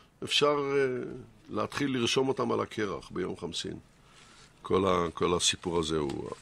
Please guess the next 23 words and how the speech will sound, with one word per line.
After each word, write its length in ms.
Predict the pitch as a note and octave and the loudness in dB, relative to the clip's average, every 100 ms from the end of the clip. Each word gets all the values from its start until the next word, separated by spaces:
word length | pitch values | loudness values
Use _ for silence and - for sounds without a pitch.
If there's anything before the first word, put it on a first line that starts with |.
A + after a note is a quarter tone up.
| - | -12
הופך 300 | - F2 E2 | -4 -4 -2
להיות 220 | E2 E2+ | -2 -4
לחוכא 320 | D#2 E2+ E2 D2+ | -6 -6 -4 -2
ואטלולא. 460 | D#2+ - D2+ C2 - - - - - | -4 -4 -6 -6 -10 -14 -14 -12 -12
עכשיו, 340 | D2+ - C#3+ G2+ | 0 4 6 6
סין 380 | - D#3 C#3+ G#2 | 6 8 6 4
עם 140 | F#2 | 0
צריכת 460 | F2+ - F2+ G#2 F#2 | -2 -4 -2 0 2
האנרגיה 460 | G2+ F2+ E2+ D#2 - | 4 4 2 -2 -6
שלה, 260 | - - - | -8 -8 -4
מלמד 260 | F2+ F#2+ | 2 6
אותנו 420 | A2 G#2+ A2+ G2 F#2+ | 6 6 2 2 2
הניו 140 | E2+ | 2
יורק 220 | F2 E2 | 0 -2
טיימס. 380 | - D2 C2+ - - - - - - | -4 -6 -6 -10 -14 -18 -18 -14 2
סין 380 | - F3+ B3+ B3 | 6 8 6 4
צורכת 640 | - D#3 D#3 F#3 F3+ - | 6 6 6 4 2 0
היום 580 | B2+ B2+ C3 A#2 A2 E3+ - - - _ _ _ - | 2 6 8 8 6 2 -4 -20 -20 _ _ _ 4
למעלה 500 | G#2+ B2 C#3+ F3 G3+ | 6 8 8 8 6
מעשרה 720 | D#3 A#2+ A2+ C#3 A2+ C3 E3 | 6 4 4 4 4 4 4
מיליון 460 | E3+ C#3 B2+ C3+ C#3+ | 4 2 4 4 4
ממה. 400 | G2 F#2 G#2+ G2+ - _ - _ _ _ _ _ _ - | 2 2 2 2 -2 _ -20 _ _ _ _ _ _ -6
עשרה 580 | - A2 F2+ C3 F#3+ | -2 -2 2 4 4